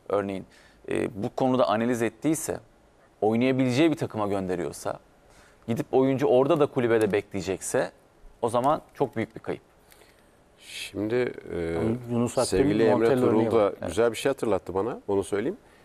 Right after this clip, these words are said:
Speaker 2: Galatasaray diyor, geçen sezon,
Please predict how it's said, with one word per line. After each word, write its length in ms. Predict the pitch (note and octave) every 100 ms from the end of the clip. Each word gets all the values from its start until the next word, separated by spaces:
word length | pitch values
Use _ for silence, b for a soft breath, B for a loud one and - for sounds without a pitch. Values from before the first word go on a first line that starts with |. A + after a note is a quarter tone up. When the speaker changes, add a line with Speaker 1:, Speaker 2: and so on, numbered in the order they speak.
| b - -
Speaker 2:
Galatasaray 720 | G2 A#2 D3 D#3+ D#3 B2 G2
diyor, 260 | F#2+ F2 -
geçen 300 | G2 F#2 A#2
sezon, 540 | A2+ A#2 G2+ A#2+ A#2+